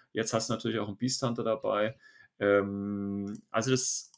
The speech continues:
finde ich eigentlich ein ganz interessanter Sektor, gerade weil er, und die Karo natürlich auch, äh, weil du das eben so, äh, aus den verschiedenen Fraktionen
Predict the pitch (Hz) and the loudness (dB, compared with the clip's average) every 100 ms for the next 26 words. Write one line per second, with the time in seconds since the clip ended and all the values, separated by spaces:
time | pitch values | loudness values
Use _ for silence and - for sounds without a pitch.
0 | _ - - - 139 180 180 185 - 147 | _ -20 -4 2 2 2 0 0 0 0
1 | 190 170 160 156 151 135 147 151 131 - | -2 -4 -4 -4 -4 -2 -2 0 0 0
2 | 147 - 113 113 127 110 117 110 110 131 | -4 -4 0 0 0 0 0 2 2 2
3 | 120 110 107 - 127 131 110 110 107 101 | 0 -2 -4 2 4 6 4 0 -4 -2
4 | 101 135 - - - - - 107 98 107 | -2 -2 -4 -16 -16 -4 2 4 4 2
5 | 120 113 - 95 117 113 113 110 107 110 | 2 -2 -2 -2 -2 -2 0 0 0 0
6 | 104 - - 95 95 - 113 - 107 - | -2 -4 -8 -6 -6 -6 -6 -6 -8 -6
7 | - 123 117 - - - 127 127 104 101 | -4 -4 -4 -6 -10 -4 0 0 -2 -8